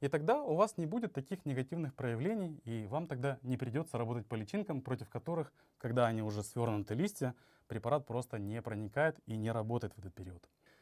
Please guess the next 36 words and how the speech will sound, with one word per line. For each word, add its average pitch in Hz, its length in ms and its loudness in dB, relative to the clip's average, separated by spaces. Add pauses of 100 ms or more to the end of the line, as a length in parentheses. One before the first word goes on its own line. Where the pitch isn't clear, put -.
(280)
Кроме 220 460 2
яблонной 147 420 0
галицы, 113 380 0
что 190 240 0
ещё 156 220 0
может 127 240 -2
встречаться - 320 -14
в - 40 -14
садах? 101 380 -2 (200)
А, 98 260 -10 (240)
яблонный 165 380 0
плодовый 123 380 0
пилильщик. 120 480 -4 (340)
Повреждение 131 480 0
пилильщика 127 460 -4
мы 117 260 -4
можем 107 240 -4
наблюдать 101 220 -4
как - 120 -14
на 113 100 -6
плодах 101 380 0
в - 40 -20
таком 247 320 -4
виде, 208 220 -4
да, 180 200 -4 (400)
то - 80 -8
есть 110 100 -10
когда 120 220 -2
мы, 110 100 -2
допустим, 104 380 -6
смотрим, 165 460 -4 (520)
вот, 101 260 -10
а, 98 320 -8 (800)
личинка 131 400 -4
пилильщика 113 460 -4
повреждает, 127 640 -2